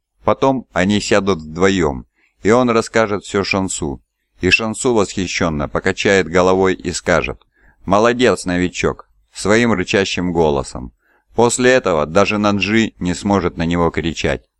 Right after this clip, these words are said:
Он заметил видневшуюся в конце другой улицы башню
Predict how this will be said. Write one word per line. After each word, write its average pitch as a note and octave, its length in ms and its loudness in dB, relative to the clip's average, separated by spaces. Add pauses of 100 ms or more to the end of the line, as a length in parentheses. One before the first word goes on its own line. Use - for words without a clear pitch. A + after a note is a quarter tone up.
(400)
Он B2 200 2
заметил C#3 480 0
видневшуюся F#2 920 -2
в - 40 -18
конце G2+ 380 0
другой G2 480 0
улицы F#2+ 420 -2
башню D#2 560 -2